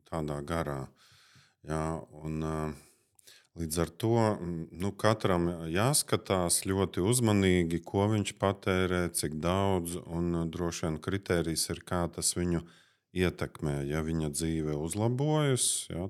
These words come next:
tad varētu domāt, ka iet uz labu, bet ja kaut kas neiet,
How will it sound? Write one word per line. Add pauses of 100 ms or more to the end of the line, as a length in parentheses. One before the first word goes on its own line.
tad (360)
varētu
domāt,
ka
iet
uz
labu, (640)
bet
ja
kaut
kas
neiet,